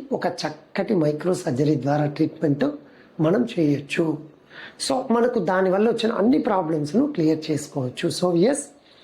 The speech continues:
మీకు ఇంకా varicose seal-లో ఇంకేమైనా రకాలు ఉన్నాయేమో, లేదా ఇంకేమైనా ట్రీట్మెంట్ ఉంది అనుమానం ఉంటే,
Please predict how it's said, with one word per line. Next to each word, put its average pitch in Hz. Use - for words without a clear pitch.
మీకు 226
ఇంకా 233
varicose 185
seal-లో 196
ఇంకేమైనా 160
రకాలు 143
ఉన్నాయేమో, 143
లేదా 220
ఇంకేమైనా 240
ట్రీట్మెంట్ 202
ఉంది 175
అనుమానం 147
ఉంటే, 147